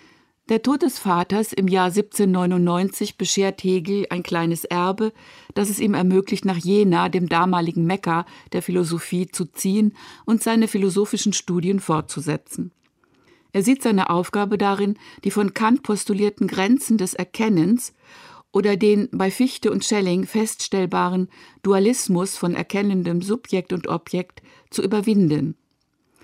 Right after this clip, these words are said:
Seine kritische Haltung gegenüber der zeitgenössischen Philosophie verdankt sich, so der Biograf, dem Einfluss des antiken Skeptizismus des Sextus Empiricus,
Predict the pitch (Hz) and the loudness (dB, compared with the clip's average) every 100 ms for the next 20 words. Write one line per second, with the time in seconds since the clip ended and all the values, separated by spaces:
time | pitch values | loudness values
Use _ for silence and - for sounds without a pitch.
0 | - - _ - 196 - - 262 254 208 | -20 -20 _ -6 0 0 2 2 2 2
1 | 175 175 160 175 208 220 190 190 175 175 | 0 0 -2 0 0 2 2 2 0 0
2 | 170 - 185 196 185 180 175 170 175 170 | -2 -2 -2 0 0 0 -2 -2 -2 -2
3 | 175 170 175 - 208 226 240 - - - | -2 -2 -4 -2 0 0 -2 -16 -20 -20
4 | - 196 165 170 196 240 - 247 247 - | -4 -4 0 0 2 0 0 -2 -2 -6
5 | 170 190 180 170 170 165 - 175 175 208 | -2 0 0 0 0 -2 0 0 0 0
6 | - _ - - - - 185 - 196 233 | -6 _ -20 -20 -6 -2 0 0 0 0
7 | - 240 269 - - _ 185 185 180 - | 0 -2 0 -2 -12 _ -4 -2 -2 -2
8 | 240 - 202 - 202 - 170 - 196 220 | 0 0 0 -2 -4 -4 -4 -2 0 2
9 | 208 - 180 - 190 - - 185 170 170 | 0 -2 -6 -2 -4 -4 -4 -4 -4 -4
10 | 170 - 208 208 - 202 196 | -4 0 0 0 0 -2 -2